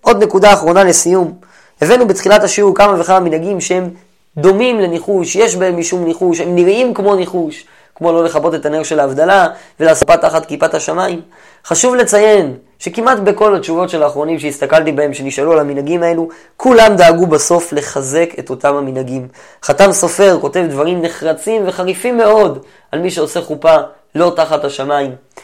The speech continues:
שהוא יזכה להתברך בברכת אברהם. וחשוב לציין שהדברים האלה שיש בהם משום סימן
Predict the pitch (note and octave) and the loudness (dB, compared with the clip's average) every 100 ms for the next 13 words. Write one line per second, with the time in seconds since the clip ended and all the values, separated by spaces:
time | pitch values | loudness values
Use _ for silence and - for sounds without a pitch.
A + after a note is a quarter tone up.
0 | _ - A2+ - G#3 G#3+ F#3+ E3 E3+ E3 | _ -4 -4 2 2 4 2 2 2 0
1 | D#3+ D3+ D3 D3+ C3+ C#3 C3+ C3 - _ | -2 0 0 0 -2 -2 -4 -6 -18 _
2 | _ - E3 F3 B3 B3+ G#3+ - _ _ | _ -6 -4 -2 0 0 0 -6 _ _
3 | _ _ _ _ _ - E3+ E3+ G3 G#3+ | _ _ _ _ _ -2 0 2 2 4
4 | G#3 F3 C#3+ D#3+ G3 F#3+ F#3 E3+ E3+ D#3+ | 2 2 0 0 0 0 0 0 -4 0
5 | F3 F3 E3 D#3 - F3+ E3+ D#3 F3+ G3 | 0 0 -2 -6 -6 -6 -4 0 4 4